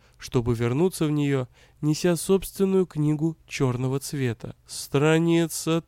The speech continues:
тысяча двести восемь», размещая фолиант передо мной, произнёс он. «Изучай». И после этого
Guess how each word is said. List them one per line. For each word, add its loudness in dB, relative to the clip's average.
тысяча -2
двести 0
восемь», 0
размещая 0
фолиант -2
передо -2
мной, -2
произнёс 0
он. -2
«Изучай». 0
И -6
после 0
этого 2